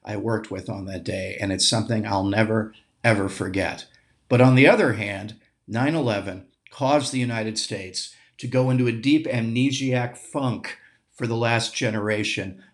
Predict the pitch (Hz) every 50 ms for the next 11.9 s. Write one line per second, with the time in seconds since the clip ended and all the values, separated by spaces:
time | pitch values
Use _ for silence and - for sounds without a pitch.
0 | _ _ - 127 117 120 120 120 - - 127 117 117 117 113 113 113 110 110 110
1 | 110 110 107 104 101 107 110 113 107 110 - 95 82 82 - 104 98 101 101 104
2 | 104 - 175 180 190 175 139 123 107 107 104 101 101 101 - - - - _ _
3 | - 107 - 117 - - 117 107 107 117 120 123 127 139 147 131 110 107 101 -
4 | - - 147 165 160 160 - 147 131 113 123 117 117 110 110 110 107 101 110 123
5 | 135 143 - - - 123 120 120 117 117 123 123 - - 110 113 - - 127 127
6 | 127 127 131 131 127 - 110 107 - - 101 92 87 - - - - - _ _
7 | _ - 117 120 120 135 117 - 131 123 110 120 113 107 - 120 104 - 117 107
8 | 110 110 101 - - 101 - - - - 101 101 95 90 90 - - - _ -
9 | - - - _ 123 123 123 120 131 147 156 170 165 - 156 147 - - - 143
10 | 135 127 113 110 113 120 127 131 131 131 127 127 131 127 120 110 110 110 - -
11 | 110 110 127 139 135 - - 127 120 113 - 120 113 113 117 110 - -